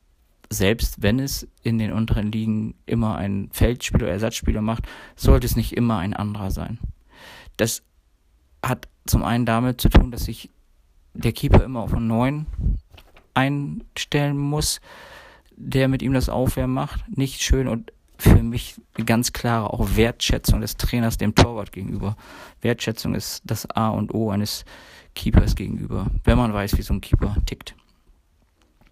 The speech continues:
Ja, soweit dazu. Das sind so meine Gedanken zu Teil eins von gestern zum Aufwärmen. Also ich biete euch auch gerne an, ein,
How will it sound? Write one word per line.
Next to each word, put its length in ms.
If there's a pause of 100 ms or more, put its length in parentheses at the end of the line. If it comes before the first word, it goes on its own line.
(420)
Ja, 220
soweit 360
dazu. 280
Das 120
sind 120
so 100
meine 260
Gedanken 600
zu 120
Teil 260
eins 220
von 140
gestern 460 (600)
zum 200
Aufwärmen. 600 (840)
Also 260
ich 240 (160)
biete 240
euch 180
auch 120
gerne 300
an, 300 (1400)
ein, 600